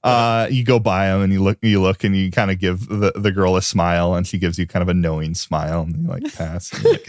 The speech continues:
<laughs> "Ah, I got something." <laughs> Uh, we got a connection. Uh, you move, uh, and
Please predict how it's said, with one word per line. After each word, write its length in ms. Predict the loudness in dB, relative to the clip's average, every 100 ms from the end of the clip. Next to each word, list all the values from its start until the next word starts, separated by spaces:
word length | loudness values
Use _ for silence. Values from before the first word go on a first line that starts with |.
| -14
<laughs> 100 | -12
"Ah, 180 | -10
I 60 | -8
got 220 | -8 -10
something." 300 | -10 -8 -8 -6 -8 -4 2
<laughs> 0 |
Uh, 540 | 4 4 2 2 2 0 -4 -8 2
we 120 | 2
got 160 | 2 -2
a 40 |
connection. 600 | -2 -2 -2 -8 -10 -10 -10 _ _ _ -20 -2
Uh, 240 | 4 4 4
you 160 | 6 6
move, 600 | 6 6 6 4 0 0
uh, 540 | 2 2 2 2 2 -2 -2
and 720 | 2 2 2 2 2 0